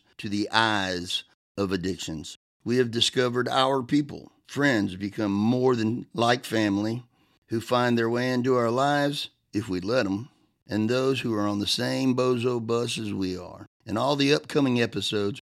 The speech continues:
we're going to try to do our best to be of service through candid,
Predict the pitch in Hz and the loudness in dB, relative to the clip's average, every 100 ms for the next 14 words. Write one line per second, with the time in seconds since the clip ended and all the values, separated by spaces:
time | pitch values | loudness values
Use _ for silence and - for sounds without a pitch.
0 | _ _ - 143 151 156 113 110 101 - | _ _ -8 -2 4 4 4 0 0 0
1 | 127 131 131 117 123 110 104 117 120 - | 2 2 0 -2 0 0 2 2 2 0
2 | 101 107 101 - 117 113 120 123 - - | 0 0 0 0 0 0 -2 -4 -8 -20
3 | - 107 95 - 120 123 131 135 | -4 0 0 0 -2 0 -2 -4